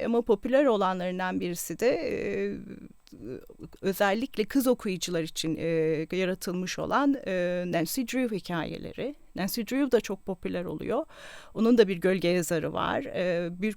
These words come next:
büyük bir kısmını, e, otuz tane kitabın o yazmış. E, ve o daha fantastiğe yakın mesela. Bilim kurgu değil ama hayaletler, e, doğaüstü varlıklar, e, bunlarla ilgili konuları, e, araştırıp,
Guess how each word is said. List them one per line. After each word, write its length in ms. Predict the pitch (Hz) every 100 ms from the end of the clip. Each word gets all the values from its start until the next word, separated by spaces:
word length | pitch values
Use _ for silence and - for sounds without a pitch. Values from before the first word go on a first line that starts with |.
| -
büyük 300 | 202 233 -
bir 80 | 196
kısmını, 580 | 202 - 190 190 196 -
e, 160 | 180
otuz 360 | - 185 214 214
tane 280 | 190 165 165
kitabın 360 | - 180 240
o 120 | 294 240
yazmış. 720 | 185 156 - 185 311 - -
E, 460 | 196 190 185 185 190 190 185
ve 200 | 247 277
o 200 | 277 214
daha 180 | 226 302
fantastiğe 680 | 302 226 196 170 - 165 165
yakın 320 | 131 - 170
mesela. 560 | - - - - - 185
Bilim 240 | 180 196
kurgu 400 | - 180 175 170
değil 200 | 214 233
ama 180 | 196 185
hayaletler, 920 | 185 180 175 170 - - 160 175 - - - - - -
e, 200 | 175 165
doğaüstü 680 | 180 190 190 185 - 185 175
varlıklar, 680 | 170 160 156 - 170 160
e, 340 | 185 196 180 170
bunlarla 380 | 190 190 196 190
ilgili 400 | 175 165 180 240
konuları, 640 | - 202 190 185 185 -
e, 280 | 175 170 160
araştırıp, 600 | - 165 160 - - 226